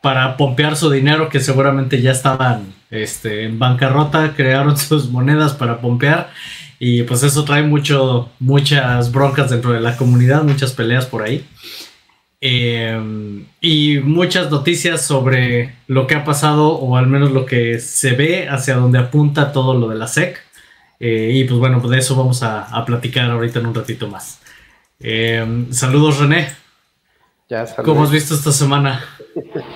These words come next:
Speaker 2: Pues, digo, es un poco más de, más de lo mismo, pero pues las cosas se
Speaker 1: Ujú.
Speaker 2: intensifican. Entre más vayamos para abajo, eh, pues el sentimiento se intensifica.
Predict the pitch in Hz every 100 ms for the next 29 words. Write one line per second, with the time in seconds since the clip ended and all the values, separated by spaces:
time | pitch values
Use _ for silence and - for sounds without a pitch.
0 | - 196 208 208 214 214 190 - - 185
1 | 175 180 175 - - - 175 180 165 151
2 | 147 156 147 147 151 143 135 120 104 -
3 | - - _ _ _ _ _ - - -
4 | 117 131 147 160 147 156 170 180 147 156
5 | 170 196 196 - - _ - 117 110 110
6 | 104 101 - 123 - 123 143 139 143 -
7 | 95 - 82 95 _ _ _ _ _ _
8 | _ _ 95 92 _ 98 107 120 120 127
9 | 123 123 - 107 98 117 - 156 151 -
10 | _ _ _ _ 110 92 87 76 _ _
11 | _ _ _ _ - 98 - 92 95 92
12 | 92 92 92 98 95 101 - 107 127 131
13 | 196